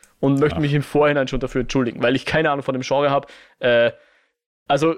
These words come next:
Speaker 1: wo du gesagt hast, Wuxia, dachte ich, okay, ich glaub, das ist was Chinesisches, aber keine Ahnung. Okay,
Speaker 2: Mhm.
Speaker 1: bei dem Regisseur hat auch nichts geklingelt, das habe ich erst im Nachhinein geschaut, was der für Filme sonst so gemacht hat.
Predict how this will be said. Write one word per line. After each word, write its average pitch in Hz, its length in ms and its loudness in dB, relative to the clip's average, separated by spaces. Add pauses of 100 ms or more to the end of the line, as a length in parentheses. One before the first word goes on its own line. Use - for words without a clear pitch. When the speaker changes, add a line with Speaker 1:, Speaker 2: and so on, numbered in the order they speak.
Speaker 1:
wo 160 140 2
du 165 80 2
gesagt - 220 -2
hast, 151 160 -4
Wuxia, 190 280 0
dachte 165 260 -2
ich, - 120 -16
okay, 175 420 -2 (260)
ich 143 100 -12
glaub, - 200 0
das 202 120 -2
ist 196 60 -6
was 175 120 -6
Chinesisches, 175 680 -2 (720)
aber 135 640 0 (720)
keine 127 240 2
Ahnung. 147 300 -2 (320)
Okay, 107 400 0
Speaker 2:
Mhm. 98 160 -4 (260)
Speaker 1:
bei 135 140 0
dem 135 260 -4 (340)
Regisseur 147 680 0
hat 127 220 -6
auch 131 180 0
nichts 143 240 -6
geklingelt, 143 440 0
das 131 100 0
habe 123 120 2
ich 123 60 2
erst 123 140 0
im 123 60 -2
Nachhinein 135 360 0
geschaut, 139 320 0 (140)
was 123 120 -4
der 120 120 -4
für 131 80 -4
Filme 143 240 0
sonst 143 180 -2
so 151 100 -4
gemacht 139 280 -4
hat. 143 100 -6